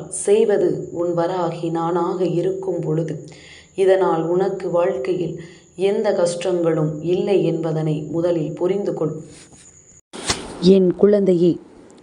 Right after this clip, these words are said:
உன்னுடைய வாழ்க்கையில் எத்தனை தடைகள் வந்தாலும், எத்தனை பிரச்சனைகள் வந்தாலும், அதையெல்லாம் தாங்கிக் கொள்ளக்கூடிய மன வலிமை, அதெல்லாம் தகர்த்துவிட்டு முன்னே வரக்கூடிய மன வலிமை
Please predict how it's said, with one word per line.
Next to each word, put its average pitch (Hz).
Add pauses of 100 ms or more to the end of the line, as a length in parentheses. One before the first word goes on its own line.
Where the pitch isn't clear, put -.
உன்னுடைய 180
வாழ்க்கையில் 175 (260)
எத்தனை 175
தடைகள் 170
வந்தாலும், 165 (480)
எத்தனை 185
பிரச்சனைகள் 175
வந்தாலும், 165 (300)
அதையெல்லாம் 165
தாங்கிக் 185
கொள்ளக்கூடிய 165
மன 156
வலிமை, 160 (600)
அதெல்லாம் 175 (440)
தகர்த்துவிட்டு 185 (320)
முன்னே 180
வரக்கூடிய 165
மன 175
வலிமை 165